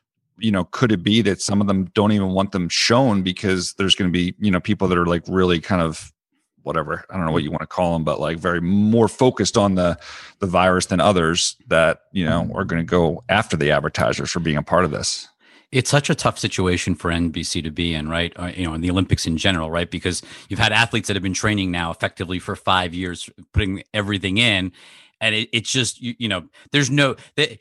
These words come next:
Speaker 2: you've got this fundamental challenge. The U S Olympic Committee needs the money, or the Olympics committees needs the money. N B C needs the advertising. Like, it's just a very difficult situation overall.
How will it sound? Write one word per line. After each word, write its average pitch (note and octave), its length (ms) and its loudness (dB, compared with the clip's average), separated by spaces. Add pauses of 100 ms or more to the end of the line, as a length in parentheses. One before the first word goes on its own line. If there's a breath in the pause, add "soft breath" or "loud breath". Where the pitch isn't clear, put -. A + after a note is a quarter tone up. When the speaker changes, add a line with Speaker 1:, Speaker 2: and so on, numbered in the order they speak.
Speaker 2:
you've C#3+ 180 -2
got E3 160 2
this C#3 180 -2
fundamental C#3+ 560 2
challenge. A#2+ 380 0
The A2 120 -4
U C3+ 180 2
S C3 120 -2
Olympic C3 260 -2
Committee B2 280 -2
needs A2+ 240 -4
the A2 80 -4
money, C#3+ 260 4
or G2+ 80 -2
the G2+ 140 -6
Olympics B2+ 320 -2
committees A#2+ 320 -2
needs A2 240 -4
the A2 80 -2
money. C3+ 360 4 (320 loud breath)
N C3+ 140 0
B B2 140 -4
C C#3 400 -2
needs A#2+ 240 -6
the A#2+ 100 -4
advertising. C3 720 0
Like, A2+ 180 -6
it's B2 160 -4
just F3 220 0
a G#2+ 100 -2
very A2+ 400 4
difficult F#2+ 540 -6
situation E2 720 -10
overall. D#2 600 -10